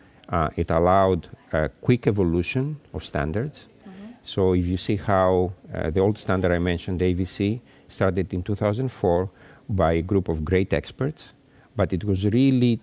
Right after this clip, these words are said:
Speaker 1: transformed and made practical by the open source community. So the fact that today pretty much everybody is using A V C for their encoding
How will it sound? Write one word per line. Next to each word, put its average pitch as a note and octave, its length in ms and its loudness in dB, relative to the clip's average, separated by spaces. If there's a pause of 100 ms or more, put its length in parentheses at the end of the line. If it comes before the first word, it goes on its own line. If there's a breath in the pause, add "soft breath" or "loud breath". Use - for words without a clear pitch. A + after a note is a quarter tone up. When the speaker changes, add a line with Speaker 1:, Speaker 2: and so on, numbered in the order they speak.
Speaker 1:
transformed F#2 880 0
and E2 160 -2
made F#2 320 0
practical C3+ 760 0
by F#2+ 220 2
the G2+ 140 2
open B2 180 0
source A2 260 -4
community. C#2+ 520 -6 (640 loud breath)
So - 160 -6
the F2 120 0
fact A#2 280 2
that A#2+ 160 0
today G2 500 4 (800 loud breath)
pretty G#2+ 220 -2
much G#2+ 220 0
everybody G#2 400 2
is A2 100 0
using F#2+ 320 0
A F2 140 2
V F2 100 -2
C G2+ 240 -4
for F#2+ 240 -2
their E2 240 0
encoding A2 540 -2